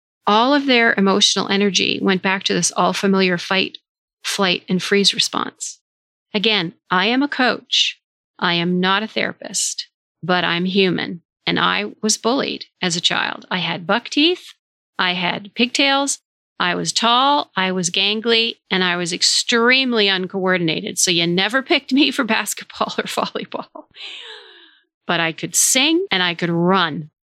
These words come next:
So I played soccer and I was in musicals. I know what it's like to be bullied. I know what that fight, flight, freeze response feels like. So I bring that humanity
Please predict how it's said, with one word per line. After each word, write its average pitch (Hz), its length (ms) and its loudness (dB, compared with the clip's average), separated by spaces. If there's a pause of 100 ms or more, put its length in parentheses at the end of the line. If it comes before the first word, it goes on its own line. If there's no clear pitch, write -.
(120)
So - 240 2
I 170 100 -2
played - 380 -6
soccer 320 640 2 (720)
and 175 140 2
I 165 120 0
was 170 200 -2
in 160 160 2
musicals. - 720 -2 (920)
I 190 80 2
know 196 160 2
what 254 80 2
it's 294 160 0
like 185 220 -2
to 185 80 -2
be 185 120 2
bullied. 185 380 2
I 190 140 2
know 190 200 2
what 254 160 0
that 277 220 -2
fight, - 500 -4 (120)
flight, - 720 -2 (160)
freeze 185 640 2
response 170 480 0
feels 202 320 0
like. 277 260 0 (280)
So - 160 0
I 190 80 2
bring 196 280 2
that 202 160 0
humanity 185 880 0